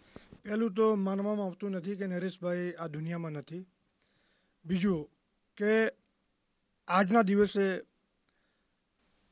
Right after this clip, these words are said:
બે દુઃખ એકી સાથે આપ્યા છે. પહેલા એમના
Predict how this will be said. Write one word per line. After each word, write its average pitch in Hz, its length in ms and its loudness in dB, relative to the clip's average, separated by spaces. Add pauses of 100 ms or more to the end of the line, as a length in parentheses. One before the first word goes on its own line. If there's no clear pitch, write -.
(180)
બે 214 260 12
દુઃખ 233 260 12 (400)
એકી 208 220 2
સાથે 185 340 6
આપ્યા 160 280 4
છે. 180 180 0
પહેલા 180 260 4
એમના 180 460 2